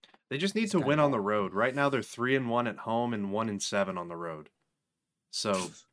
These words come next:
Speaker 2: <laughs>
Speaker 1: they, they just
Speaker 2: Yeah,
Speaker 1: need to figure
Speaker 2: yeah.
Speaker 1: out how to win not in Atlanta, or,
Speaker 2: Also, I mean, the,
Speaker 1: or
Speaker 2: Trey has been
Speaker 1: figure out a
Speaker 2: playing
Speaker 1: way,
Speaker 2: differently.
Speaker 1: figure out a way to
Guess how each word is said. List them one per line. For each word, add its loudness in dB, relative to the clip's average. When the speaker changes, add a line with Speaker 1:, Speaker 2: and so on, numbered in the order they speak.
Speaker 2:
<laughs> -20
Speaker 1:
they, 2
they -2
just 0
Speaker 2:
Yeah, -2
Speaker 1:
need 2
to -2
figure 2
Speaker 2:
yeah. 8
Speaker 1:
out 0
how 4
to 2
win -2
not 2
in -2
Atlanta, -6
or, 12
Speaker 2:
Also, 8
I 4
mean, 0
the, 2
Speaker 1:
or 10
Speaker 2:
Trey 6
has 8
been 6
Speaker 1:
figure 8
out 12
a 8
Speaker 2:
playing 4
Speaker 1:
way, 8
Speaker 2:
differently. 0
Speaker 1:
figure 4
out 6
a 2
way 2
to -2